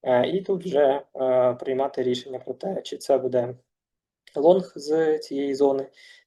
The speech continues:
е, чи, е, все ж ціна не зможе тут пройти, і їй попередньо потрібно буде дозняти всю цю ліквідність, яку знизу залишили. Про яку ліквідність я говорю? Ще з минулого огляду,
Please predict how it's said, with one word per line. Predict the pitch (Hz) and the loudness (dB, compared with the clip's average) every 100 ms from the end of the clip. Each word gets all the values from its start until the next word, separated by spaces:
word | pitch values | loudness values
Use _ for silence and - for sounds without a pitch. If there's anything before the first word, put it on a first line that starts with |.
| - | -4
е, | 123 120 120 120 | 0 0 0 -4
чи, | - - 147 170 156 - | -8 -6 0 2 2 0
е, | 135 127 123 | 0 0 0
все | 123 139 | 0 -2
ж | - | -2
ціна | 135 127 | -2 0
не | 139 | 2
зможе | 135 127 123 123 | 2 4 2 0
тут | - | -8
пройти, | - 131 135 | -2 -2 0
і | 226 143 | -2 -2
їй | 151 165 | -6 -6
попередньо | - 139 143 185 220 175 | -4 2 4 6 4 2
потрібно | - 135 165 139 131 | -4 -4 -4 -2 -4
буде | 127 127 135 _ _ _ - | -2 -2 -2 _ _ _ -8
дозняти | 131 143 131 139 175 - 147 - | 2 4 4 4 2 2 -6 -8
всю | - - 151 | -14 -8 -6
цю | - | -4
ліквідність, | 131 131 165 139 - | -6 -4 -4 -6 -6
яку | - 143 | -4 -4
знизу | 135 135 131 123 | -2 -2 -2 -4
залишили. | 127 123 123 - - _ _ | -4 -4 -6 -10 -18 _ _
Про | 147 | 2
яку | 147 151 | 2 2
ліквідність | 151 - 147 139 131 | -2 -4 -6 -6 0
я | 139 | 2
говорю? | 135 202 247 226 - _ _ _ - | 2 2 2 0 -6 _ _ _ -8
Ще | - 151 | 0 0
з | 131 143 | 2 2
минулого | 135 139 139 131 139 170 | 4 4 4 4 2 4
огляду, | 214 190 175 151 147 | 4 4 0 2 0